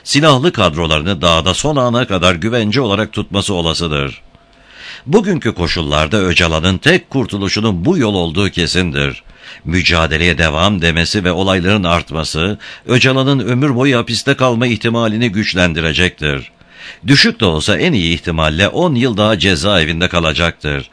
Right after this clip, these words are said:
Güneydoğu huzura kavuşursa kısa süre içinde dışarı çıkıp siyasi faaliyetlere devam etmesi ve umduğu noktalara gelmesi ihtimali çok yüksektir. P K K'nın içinde bulunduğu şartlar ve geldiği konum itibariyle açılım sürecinde devletle uyuşmaktan başka seçeneği yoktur.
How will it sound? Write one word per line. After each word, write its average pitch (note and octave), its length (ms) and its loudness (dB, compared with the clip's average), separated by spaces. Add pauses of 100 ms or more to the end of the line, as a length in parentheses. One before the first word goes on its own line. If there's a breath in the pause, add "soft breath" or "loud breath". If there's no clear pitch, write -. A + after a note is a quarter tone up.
(340 loud breath)
Güneydoğu G2 640 2
huzura G2+ 440 -2
kavuşursa G#2 680 0
kısa C#3+ 240 0
süre E2+ 260 0
içinde F2+ 380 0
dışarı F#2+ 340 0
çıkıp F#2 400 -2
siyasi D3+ 560 2
faaliyetlere F2+ 680 0
devam E2 360 0
etmesi A#2 420 0
ve A#2+ 120 0
umduğu B2 500 0
noktalara F2+ 440 0
gelmesi F2 560 0
ihtimali E2+ 480 -2
çok A2 260 -4
yüksektir. D2+ 720 -6 (880 loud breath)
P D3+ 160 6
K F3 220 4
K'nın E3+ 300 2
içinde C3 460 2
bulunduğu F2 380 0
şartlar F2 500 2
ve F2+ 80 2
geldiği G2 460 0
konum A2 300 -2
itibariyle D#2 720 0
açılım A2+ 480 -2
sürecinde E2+ 640 -2
devletle B2+ 480 0
uyuşmaktan C3 720 0
başka A#2+ 240 0
seçeneği F#2+ 540 0
yoktur. D2+ 520 -2